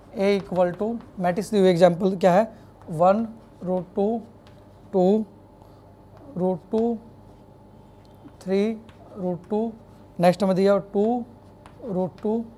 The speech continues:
and next is वन। हमें क्या निकालनी है, सारी आइगन वैल्यू निकालनी है और आइगन वेक्टर निकालने हैं। तो सबसे पहला स्टेप जो जैकोब मेथड में रहेगा वो क्या रहेगा,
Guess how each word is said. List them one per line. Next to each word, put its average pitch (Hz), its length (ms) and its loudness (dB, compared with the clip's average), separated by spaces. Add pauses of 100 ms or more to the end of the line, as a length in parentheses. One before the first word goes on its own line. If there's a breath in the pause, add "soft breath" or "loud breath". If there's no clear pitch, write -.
(180)
and 185 280 0
next 180 260 2
is 226 180 -4 (140)
वन। 143 240 -10 (640 soft breath)
हमें 220 240 0
क्या 220 100 6
निकालनी 196 260 2
है, 196 60 -4
सारी 202 600 0 (460 loud breath)
आइगन 196 440 0
वैल्यू 175 260 0
निकालनी 175 260 2
है 190 60 -2
और 180 60 2
आइगन 175 180 0
वेक्टर 170 240 -6
निकालने 185 340 -8
हैं। 135 160 -12 (420 loud breath)
तो 202 60 -4
सबसे 233 320 0
पहला 233 300 4
स्टेप 220 220 0
जो 196 140 -2
जैकोब 208 300 2
मेथड 202 240 2
में 196 60 -4
रहेगा 185 200 0
वो 185 100 0
क्या 185 180 0
रहेगा, 175 320 2